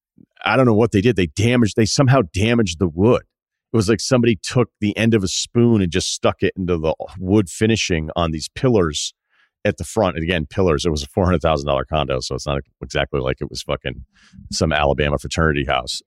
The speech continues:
Um, they, like, trashed it, and I just went nuts. And guess, guess who never got his way? Me. That's why I also never listened to him all the time. Sarah Walsh, my neighbor at the same place,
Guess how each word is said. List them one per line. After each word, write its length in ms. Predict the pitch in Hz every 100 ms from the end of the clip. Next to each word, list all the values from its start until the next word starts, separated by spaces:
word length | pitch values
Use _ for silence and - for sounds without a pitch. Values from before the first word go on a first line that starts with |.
| -
Um, 360 | 80 76 65 - _ _ _ _ _ -
they, 120 | 98
like, 180 | 92 78
trashed 460 | - 95 113 -
it, 160 | 67 62 _
and 100 | 76
I 80 | 73
just 200 | 71 73
went 220 | 82 76 71
nuts. 300 | 73 90 90
And 120 | 82
guess, 200 | 110 -
guess 220 | 127 -
who 80 | 131
never 260 | 123 117
got 140 | 107 120
his 140 | 98
way? 260 | 110 87 64 _ -
Me. 300 | 113 95 - _ - - _ _ _ -
That's 160 | 110
why 160 | 123 104
I 40 |
also 240 | 107 104 104
never 200 | 95 90
listened 300 | 113 - 71
to 80 |
him 100 | 64
all 80 | 58
the 60 | 57
time. 240 | 58 58 _ -
Sarah 240 | - 131 117
Walsh, 360 | 123 127 - -
my 180 | 101
neighbor 360 | 104 107 107 90 -
at 180 | 120
the 80 | 117
same 260 | - 107 92
place, 440 | - 90 95 -